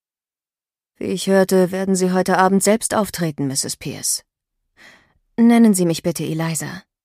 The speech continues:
Sie sah Nathaniel mit hochgezogener Augenbraue an.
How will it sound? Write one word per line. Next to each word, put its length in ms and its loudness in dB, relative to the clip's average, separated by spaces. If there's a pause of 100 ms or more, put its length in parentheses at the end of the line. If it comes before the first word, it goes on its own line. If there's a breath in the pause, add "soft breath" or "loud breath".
(800)
Sie 180 2
sah 160 4
Nathaniel 580 2
mit 220 -4
hochgezogener 720 -2
Augenbraue 560 -2
an. 240 -8